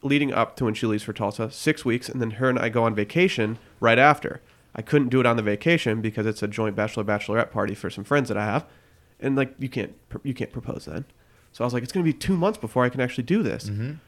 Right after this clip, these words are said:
Speaker 1: So my heart started beating real hard, and I was like, "All right, I'm gonna call her dad right now." And I just picked up the phone, called him on a whim. I hit him up, and I was like, "Hey,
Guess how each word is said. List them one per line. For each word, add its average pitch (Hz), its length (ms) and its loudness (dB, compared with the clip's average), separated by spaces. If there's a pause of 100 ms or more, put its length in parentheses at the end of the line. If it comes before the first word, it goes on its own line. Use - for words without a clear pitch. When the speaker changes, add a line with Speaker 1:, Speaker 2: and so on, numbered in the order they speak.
(460)
Speaker 1:
So 151 400 4 (640)
my 120 80 -6
heart 139 220 4
started 120 340 2
beating 120 240 2
real 110 300 4
hard, 98 280 0
and - 80 -6
I 101 60 -2
was 98 80 -4
like, 101 140 -6
"All 101 80 2
right, 98 60 2
I'm 98 40 -4
gonna 110 80 -6
call 113 180 0
her 95 60 -2
dad 95 160 -2
right 95 160 -4
now." 95 200 -8 (520)
And 117 80 -2
I 101 60 -2
just 98 140 -10
picked 127 140 -4
up 113 80 0
the 113 60 -12
phone, 110 400 -2
called 123 220 2
him 123 80 2
on 120 80 2
a 110 60 0
whim. 104 320 -2 (560)
I - 60 -10
hit 127 140 0
him 123 120 2
up, 117 140 2
and 110 80 -2
I 107 40 0
was 107 80 -4
like, 101 140 -4
"Hey, 110 240 2